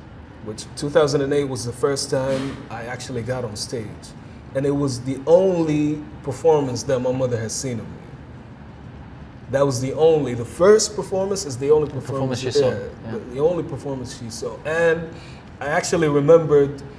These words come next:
Speaker 1: the attention that, that she used to give me listening to me singing. I saw that in her eyes when she was watching the video. So to me, that was a big push. I was
Speaker 2: Yes.
Speaker 1: like,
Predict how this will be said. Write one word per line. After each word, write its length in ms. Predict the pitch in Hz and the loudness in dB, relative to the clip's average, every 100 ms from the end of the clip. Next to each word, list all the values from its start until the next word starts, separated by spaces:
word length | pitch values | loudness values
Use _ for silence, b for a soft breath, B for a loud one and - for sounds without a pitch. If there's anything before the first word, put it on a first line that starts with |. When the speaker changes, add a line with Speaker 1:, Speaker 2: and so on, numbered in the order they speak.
| B - 117 | B -10 -6
Speaker 1:
the 120 | 131 | -4
attention 460 | 131 185 185 180 156 | 0 0 2 0 -2
that, 380 | 139 - - 120 | -2 -6 -14 -10
that 120 | 110 | -8
she 180 | - 156 | -6 -4
used 300 | 156 151 - | -2 -4 -6
to 60 | |
give 240 | 123 143 127 | -4 -2 -2
me 200 | 147 139 | -2 -2
listening 380 | 131 - 139 | -2 -4 -6
to 100 | 120 | -8
me 160 | 123 120 | -8 -8
singing. 400 | 113 135 135 127 | -6 -6 -6 -6
I 160 | 120 117 | -6 -6
saw 320 | - 165 147 | -2 2 2
that 200 | 143 127 | 4 2
in 100 | 123 | 0
her 120 | 120 | -2
eyes 220 | 131 139 123 | -2 -4 -4
when 80 | |
she 120 | 113 131 | -6 -6
was 180 | 117 | -6
watching 340 | 120 120 - 107 | -4 -6 -8 -10
the 80 | 104 | -8
video. 280 | 120 104 73 - - B B B B - | -8 -8 -12 -16 -18 B B B B -2
So 220 | - 160 | 6 8
to 120 | 160 | 8
me, 200 | 160 170 | 2 4
that 180 | 160 147 | 6 6
was 160 | 135 110 | 6 0
a 60 | |
big 260 | 110 131 131 | -2 -2 -2
push. 360 | 127 113 - 110 | -4 -4 -6 -2
I 20 | |
was 80 | 117 | 2
Speaker 2:
Yes. 200 | 120 120 | 2 0
Speaker 1:
like, 200 | 107 | -6